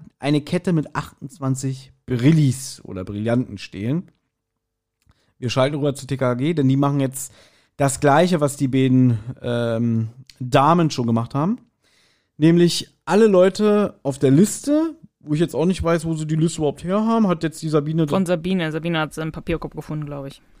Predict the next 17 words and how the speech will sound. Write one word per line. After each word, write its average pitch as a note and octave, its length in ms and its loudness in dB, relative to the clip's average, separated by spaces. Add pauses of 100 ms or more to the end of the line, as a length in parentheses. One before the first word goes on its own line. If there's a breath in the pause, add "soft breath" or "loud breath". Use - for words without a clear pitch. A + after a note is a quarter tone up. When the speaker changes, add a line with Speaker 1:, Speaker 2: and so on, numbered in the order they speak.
(240 soft breath)
Speaker 1:
Ach, F3 80 -2
stimmt. A#3+ 480 4
Stimmt, A#3 360 0
die E3 80 2
hat D#3 140 -4
die E3 60 -4
Liste G3 360 -2
mit F3+ 120 -2
den D#3+ 100 0
Namen D3+ 240 2
im D3+ 40 0
Papierkorb F3+ 520 -4
gefunden E3+ 320 -4
und C#3 180 -2
T D3 100 -4
K C3+ 200 2
G, C3+ 300 -2